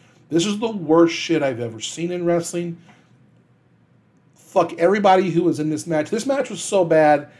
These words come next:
that Danielson and Moxley's manager, who is William Regal,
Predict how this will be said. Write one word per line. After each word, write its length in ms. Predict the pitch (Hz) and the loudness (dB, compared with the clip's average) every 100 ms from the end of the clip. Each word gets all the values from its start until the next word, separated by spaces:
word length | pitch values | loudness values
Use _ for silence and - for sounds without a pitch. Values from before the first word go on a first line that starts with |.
| _ _ - | _ _ -2
that 340 | 151 147 147 - _ _ _ _ _ | 2 2 0 -12 _ _ _ _ _
Danielson 680 | 127 160 185 202 170 190 175 | -2 0 2 0 -2 -4 -6
and 200 | 143 135 | -6 -2
Moxley's 540 | 147 160 165 - 147 | 4 4 2 -2 -6
manager, 720 | 131 143 180 185 123 127 123 120 | -4 -2 0 0 -2 -4 -6 -4
who 180 | 147 | -2
is 300 | 147 127 - - _ _ - | -2 -2 -10 -14 _ _ -2
William 320 | 156 165 151 127 | 2 4 4 2
Regal, 440 | 165 185 139 127 | 0 0 -2 -4